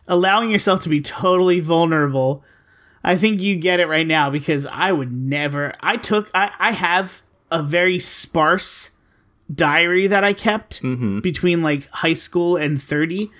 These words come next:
Speaker 1: and I only had, like, ten entries in it, and I, there was some point in the past two years where I put that shit in the shredder.
Speaker 2: Yeah. See, I have, you see the size of the stack here? <laughs>
Speaker 1: Wow.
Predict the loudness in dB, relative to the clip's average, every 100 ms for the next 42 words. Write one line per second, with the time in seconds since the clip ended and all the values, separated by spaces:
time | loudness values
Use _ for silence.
0 | -20 -8 -2 0 0 0 0 -2 -4 -6
1 | -2 0 -2 -2 -2 0 -2 0 0 0
2 | -2 -4 -10 -18 -2 2 4 2 0 -8
3 | _ _ -20 -20 -2 0 2 2 2 2
4 | 2 0 0 2 2 2 2 2 -2 0
5 | 2 4 2 2 0 0 0 0 0 -2
6 | -4 -4 -2 -2 -2 -4 -6 -6 -6 0
7 | 2 2 2 0 0 0 0 0 0 0
8 | -2 -8 _ _ -6 -2 -2 0 2 2
9 | 2 2 0 -2 -12 -20 _ _ _ _
10 | _ _ -12 -8 -2 -2 0 0 0 0
11 | -2 -4 0 0 2 0 0 -2 -8 -20
12 | _ _ _ _ -20 -20 -20 -20 -10 -6
13 | -2 -2 -4